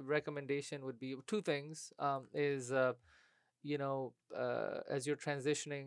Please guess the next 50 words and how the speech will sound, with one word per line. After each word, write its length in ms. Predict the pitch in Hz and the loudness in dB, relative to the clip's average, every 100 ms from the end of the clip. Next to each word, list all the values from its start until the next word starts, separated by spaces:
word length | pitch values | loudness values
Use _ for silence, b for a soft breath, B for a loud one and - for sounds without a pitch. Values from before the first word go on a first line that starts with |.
| 135 | -10
especially 340 | - 143 - 143 | -2 0 0 -2
from 140 | 139 131 | -2 -4
military 460 | 135 131 - 131 | -2 -2 0 0
service 340 | 127 127 120 117 | 0 -2 -4 -8
to 60 | 117 | -10
civilian 440 | 135 123 127 120 | -8 -6 -6 -6
life, 260 | 117 117 120 - - | -4 -4 -8 -8 -4
to 60 | 120 117 - _ _ - | -2 -2 -8 _ _ -4
take 160 | 151 147 | 0 2
it 60 | 139 | 0
one 80 | 135 | 0
step 220 | - 139 | -2 -2
at 60 | 127 | -2
a 80 | 120 | -2
time. 220 | 131 127 | -4 -2
I've 180 | 120 - | -4 -6
seen, 280 | - 139 135 127 - _ 135 | -14 -12 -12 -12 -20 _ -8
uh, 100 | 123 - | -6 -6
some 120 | 127 | -8
of 120 | 120 | -6
my 100 | 120 | -8
friends, 400 | - 147 139 - 139 | -4 -4 -4 -8 -8
you 20 | 131 | -6
know, 180 | 120 - _ _ | -6 -8 _ _
struggle 340 | - 214 208 185 | 2 6 8 8
with 140 | 143 | 8
that, 260 | 127 147 - _ - | 8 8 4 _ 0
uh, 400 | 135 135 131 127 143 | 4 6 4 2 0
that 160 | 143 131 _ | -2 -2 _
you 100 | 147 | -12
kind 220 | - 147 | -2 -2
of, 160 | 139 - b b b b | -2 -6 b b b b
you're 120 | 143 - 175 | 0 10 12
part 180 | 180 - | 12 12
of, 440 | 165 156 156 147 - _ _ _ _ - - | 12 12 12 4 -6 _ _ _ _ -2 4
uh, 460 | 143 139 135 135 120 _ _ _ _ _ 156 | 6 6 6 4 0 _ _ _ _ _ -4
you 140 | 147 | -2
know, 80 | 143 | 0
an 80 | 139 | 0
organization 580 | 147 139 139 139 139 131 | 0 0 0 2 0 0
that 100 | 127 | 0
really 260 | 135 127 123 - | 0 -2 -4 -6
looks 240 | 131 135 - | -6 -2 0
out 160 | 113 - | 0 0
for 80 | 98 | -8
you. 80 | 110 | -4
There's 200 | 123 117 | -4 -6
a 60 | |
safety 420 | - 127 127 - 127 | -6 -4 -6 -6 -8
net 200 | 117 | -8